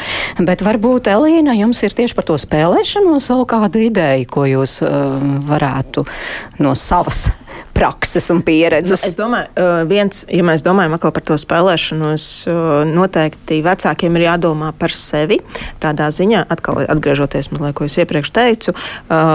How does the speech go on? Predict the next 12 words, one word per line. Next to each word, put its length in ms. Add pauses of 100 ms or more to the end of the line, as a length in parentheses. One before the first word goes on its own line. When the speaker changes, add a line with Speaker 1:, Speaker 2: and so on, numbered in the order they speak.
(280)
Speaker 2:
ka 100
mēs 220
nosakam 440
tās 220
robežas, 460
kurā 320
vietā 400
notiek 320
tā 160
spēlēšanās. 460
Mēs 180
drīkstam, 580